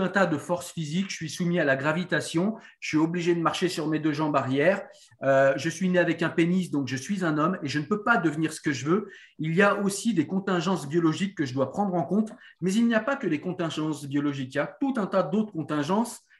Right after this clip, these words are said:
inhérentes à la vie et que je dois prendre en compte. Donc l'argument, les arguments et la philosophie de Sartre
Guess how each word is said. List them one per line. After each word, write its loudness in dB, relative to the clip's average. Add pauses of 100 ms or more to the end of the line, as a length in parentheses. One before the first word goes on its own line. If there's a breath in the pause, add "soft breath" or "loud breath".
(180 soft breath)
inhérentes 2
à 4
la 2
vie 0 (240 loud breath)
et -6
que -2
je -6
dois 0
prendre -4
en -2
compte. -6 (360 soft breath)
Donc 0
l'argument, 4
les 4
arguments 0
et 0
la 2
philosophie -2
de 0
Sartre -4